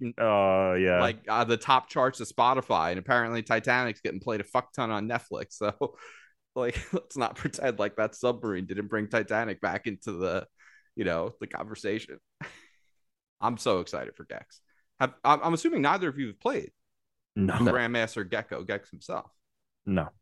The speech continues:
Speaker 3: No.
Speaker 1: <sighs> You really missed out.
Speaker 3: I,
Speaker 1: There's a
Speaker 3: I
Speaker 1: Star
Speaker 3: remember it
Speaker 1: Wars level.
Speaker 3: existing, but I never played it.
Speaker 1: Ooh.
Speaker 2: An official Star Wars level?
Speaker 1: No,
Speaker 2: Or
Speaker 1: it's a, Gex is, like, a parody game.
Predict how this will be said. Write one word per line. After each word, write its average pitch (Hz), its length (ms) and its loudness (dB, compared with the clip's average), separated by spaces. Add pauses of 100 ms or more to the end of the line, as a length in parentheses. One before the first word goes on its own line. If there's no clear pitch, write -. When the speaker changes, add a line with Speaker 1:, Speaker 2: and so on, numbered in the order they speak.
(300)
Speaker 3:
No. 107 140 4 (460)
Speaker 1:
<sighs> - 840 -20
You 98 100 -2
really 85 200 0
missed 67 240 -10
out. 76 220 -4 (260)
Speaker 3:
I, 139 180 6
Speaker 1:
There's 147 80 0
a 127 80 -6 (200)
Speaker 3:
I - 60 4
Speaker 1:
Star - 0 -
Speaker 3:
remember 151 460 4
it 117 80 -2
Speaker 1:
Wars - 140 -16
level. - 200 -10
Speaker 3:
existing, 110 540 4
but 80 60 6
I - 40 6
never 82 120 4
played 60 220 2
it. - 60 -8 (1040)
Speaker 1:
Ooh. 85 180 -10 (480)
Speaker 2:
An 113 100 6
official 117 500 2
Star 143 320 2
Wars 156 180 2
level? 151 440 0
Speaker 1:
No, 208 120 2
Speaker 2:
Or - 40 -4
Speaker 1:
it's - 140 -6
a, 190 60 -2 (260)
Gex 233 260 4
is, 214 140 -2
like, 180 160 0
a 147 60 4
parody 107 500 2
game. 80 380 -10